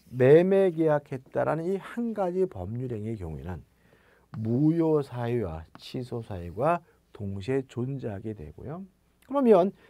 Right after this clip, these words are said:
갑의 입장에서는 무효를 주장하든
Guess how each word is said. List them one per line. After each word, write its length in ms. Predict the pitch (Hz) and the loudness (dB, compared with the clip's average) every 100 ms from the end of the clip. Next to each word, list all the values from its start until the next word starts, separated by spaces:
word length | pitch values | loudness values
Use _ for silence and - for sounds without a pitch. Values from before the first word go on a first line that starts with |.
| _ | _
갑의 480 | - 175 208 233 277 | -4 2 4 4 2
입장에서는 840 | 156 - 180 151 101 107 147 92 - - - - | 0 -2 -4 -4 -6 -4 -2 -4 -10 -20 -20 -8
무효를 560 | 107 117 151 170 170 | 0 4 6 6 4
주장하든 840 | 147 135 131 113 110 139 196 208 | 2 -2 -2 -2 -2 2 2 2